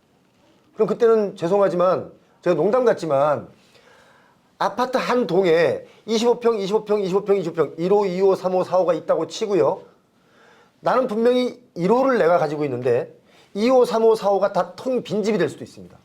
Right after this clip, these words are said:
분양만 하면 다 완판됐던 시기를 믿고 아파트가 부족하다는 이런 뉴스를 믿고 막 땅을 사서 막 지어가지고 분양하는 데-, 동네가 꽤 있어요.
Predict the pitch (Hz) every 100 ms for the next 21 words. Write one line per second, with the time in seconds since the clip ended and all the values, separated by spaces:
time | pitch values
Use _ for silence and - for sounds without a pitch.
0 | - 190 220 233 233 214 208 208 202 -
1 | 190 247 190 175 - 214 190 175 196 202
2 | 196 247 226 240 185 170 151 - - -
3 | _ _ _ _ _ _ _ _ _ _
4 | _ - _ _ - - 254 285 254 -
5 | 180 190 254 233 226 220 214 208 208 277
6 | 254 156 233 220 240 240 226 175 190 -
7 | - 262 285 294 - _ _ _ - -
8 | 165 202 - 269 277 262 190 208 247 170
9 | 220 226 220 254 240 214 214 190 202 196
10 | 190 170 - 170 190 170 165 294 196 139
11 | 87